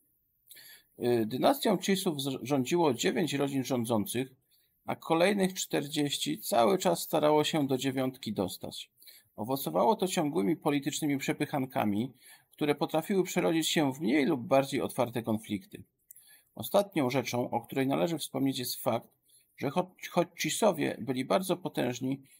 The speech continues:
nigdy nie atakowali jako pierwsi. A teraz przechodzimy w końcu do postaci naszego bohatera. Narodziny Frona. Fron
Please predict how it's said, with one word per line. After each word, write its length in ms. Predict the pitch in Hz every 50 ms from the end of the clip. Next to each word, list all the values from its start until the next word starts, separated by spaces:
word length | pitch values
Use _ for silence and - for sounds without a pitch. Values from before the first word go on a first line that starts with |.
| _ _ _
nigdy 280 | - 170 240 262 196 170
nie 140 | 147 147 139
atakowali 580 | 135 139 139 131 - 135 127 135 127 123 120
jako 240 | 110 110 110 - 110
pierwsi. 560 | 110 - 107 98 85 - - - - - - - _ _ _ _ _ _ _ _ _ _ - - - - _ _ _ _ _
A 100 | - -
teraz 520 | - - 156 120 107 117 139 147 - - - _ _ _
przechodzimy 500 | - 151 143 - 180 226 214 233 196 -
w 80 | -
końcu 380 | - 147 135 135 131 - 147 131
do 320 | 113 123 117 117 123 127
postaci 540 | 123 - 120 113 - - 107 - - - 117
naszego 340 | 110 107 - 113 - - 92
bohatera. 640 | 92 - - - - - - - - - 80 - - - _ _ _ _ _ _ _ _ _ _ _ _ _ _ _ _ _ _ _ _ _ _ _ _ _ _ _ _ _ _ _ _ _ _ _ _
Narodziny 640 | - 117 117 113 104 107 104 - 175 220 226 170 120
Frona. 640 | - - - 123 120 120 113 104 101 98 92 - _ _ _ _ _ _ _ _ _ _ _ _ _ _ _ _ _ _ _ _ - -
Fron 400 | - 170 135 120 123 139 180